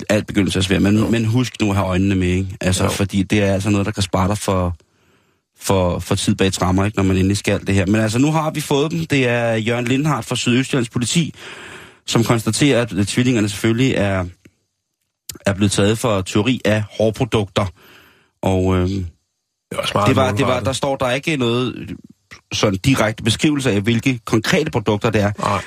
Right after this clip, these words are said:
Speaker 1: Det var blandede hårprodukter.
Speaker 2: Ja.
Speaker 1: Og det kan jo altså også godt være en, øh, en, en bekostelig affære. Nu kan jeg lige se, øh, jeg ved jo ikke, hvad, øh, hvad hedder det?
Speaker 2: Hvad sådan noget står i?
Speaker 1: Det prøver
Speaker 2: Du
Speaker 1: jeg
Speaker 2: bruger
Speaker 1: lige.
Speaker 2: det ikke. Du bruger linolie til håret jo, Simon.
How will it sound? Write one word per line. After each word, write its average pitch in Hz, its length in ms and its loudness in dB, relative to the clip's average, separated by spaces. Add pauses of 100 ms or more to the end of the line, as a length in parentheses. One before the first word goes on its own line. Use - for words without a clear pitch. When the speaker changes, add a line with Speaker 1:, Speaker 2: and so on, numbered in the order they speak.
(160)
Speaker 1:
Det 156 100 4
var 175 120 2
blandede 117 260 2
hårprodukter. 98 580 -2 (180)
Speaker 2:
Ja. 120 220 0
Speaker 1:
Og 117 120 2
det 151 100 0
kan 165 140 4
jo 202 120 2
altså 139 220 0
også 147 140 -4
godt 143 180 -2
være 117 240 0
en, 101 240 2
øh, 95 360 2
en, 95 240 0
en 95 140 0
bekostelig 123 440 -2
affære. 117 280 2
Nu 120 80 0
kan 135 140 -2
jeg 117 80 0
lige 123 120 2
se, 123 320 0
øh, 92 260 2
jeg 101 140 0
ved 113 140 0
jo 95 100 0
ikke, 110 300 -2
hvad, 90 520 2
øh, 85 240 -2 (880)
hvad 95 160 2
hedder 92 200 4
det? 85 280 -2 (1200)
Speaker 2:
Hvad 117 160 0
sådan 120 120 2
noget 131 140 2
står 131 300 0
i? 120 200 -4 (140)
Speaker 1:
Det 117 260 0
prøver 117 160 4
Speaker 2:
Du 120 60 2
Speaker 1:
jeg 117 60 2
Speaker 2:
bruger 117 160 4
Speaker 1:
lige. 117 80 2
Speaker 2:
det 127 60 -2
ikke. 135 200 -8
Du 135 100 -2
bruger 139 180 0
linolie 147 460 0
til 131 140 -4
håret 143 340 -2
jo, 120 100 0
Simon. 104 340 -2